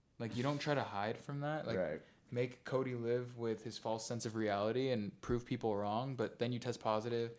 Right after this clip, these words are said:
Speaker 1: You willingly relinquish the belt because you're guilty. You know you're guilty.
Speaker 2: Right.
Speaker 1: Man, it's just such a disappointment. But we could, uh,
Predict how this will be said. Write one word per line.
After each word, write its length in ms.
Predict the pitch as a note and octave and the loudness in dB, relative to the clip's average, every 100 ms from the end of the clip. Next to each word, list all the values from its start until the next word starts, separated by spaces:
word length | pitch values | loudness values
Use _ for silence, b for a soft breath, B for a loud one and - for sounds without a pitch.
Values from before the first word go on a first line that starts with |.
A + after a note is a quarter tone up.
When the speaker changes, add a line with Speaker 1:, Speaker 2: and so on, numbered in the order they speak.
| B B - | B B -4
Speaker 1:
You 140 | A#2+ | -2
willingly 480 | A#2 C#3+ D3+ D3 C#3 | 4 4 6 4 6
relinquish 540 | B2 B2 B2+ C3 A#2 | 4 4 2 0 0
the 80 | A#2 | 0
belt 300 | A2 A#2+ A2+ | 8 10 10
because 220 | A#2 A#2+ | 4 -2
you're 100 | A2+ | -4
guilty. 360 | G#2 A#2 A#2+ A2+ | 0 2 2 0
You 220 | A2+ A2 | -2 0
know 200 | A2 A#2 | 0 2
you're 180 | C3 A#2+ | 2 0
guilty. 500 | A#2 A2 G#2+ - G2+ | 0 -2 -2 -2 0
Speaker 2:
Right. 240 | F2+ F2 - b b b b b b | 0 -4 -8 b b b b b b
Speaker 1:
Man, 300 | B2 B2+ A#2+ | -4 -2 0
it's 140 | A#2 C3 | 0 0
just 200 | F#3+ - - - | 0 -4 -16 -12
such 340 | - - C3+ C3 | -6 0 0 0
a 40 | |
disappointment. 640 | B2+ - - A2 A2 B2 B2 b b | -4 -6 -4 -4 -2 -4 -8 b b
But 180 | - C3 | -2 -2
we 120 | B2+ | 0
could, 240 | C3 F#3+ D3+ | 0 0 4
uh, 360 | C3 A2+ G2 | 4 4 2